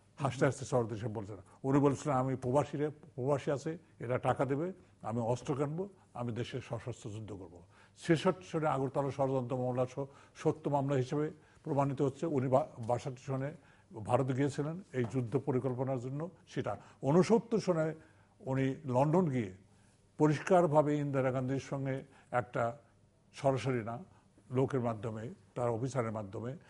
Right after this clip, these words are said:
একটা যে সিদ্ধান্ত নিয়েছিলেন এবং পরিষ্কার করেছিলেন কি,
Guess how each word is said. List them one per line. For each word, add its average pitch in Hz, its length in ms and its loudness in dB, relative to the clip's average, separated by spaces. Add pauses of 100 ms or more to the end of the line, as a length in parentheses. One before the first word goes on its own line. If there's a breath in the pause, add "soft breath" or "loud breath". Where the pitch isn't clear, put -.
(180 soft breath)
একটা 131 300 -2
যে 127 180 0
সিদ্ধান্ত 151 720 -2
নিয়েছিলেন 123 640 -4
এবং 117 280 -2
পরিষ্কার 135 320 0
করেছিলেন 135 460 -6
কি, 180 260 -4